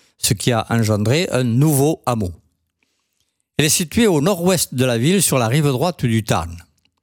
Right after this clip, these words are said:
Le nom du saint était en latin Hilarius, lui-même issu de l'adjectif hilaris,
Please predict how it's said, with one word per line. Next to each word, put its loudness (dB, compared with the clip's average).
Le 2
nom 0
du 0
saint 2
était -2
en 2
latin 0
Hilarius, 2
lui-même 2
issu 0
de 2
l'adjectif -2
hilaris, 0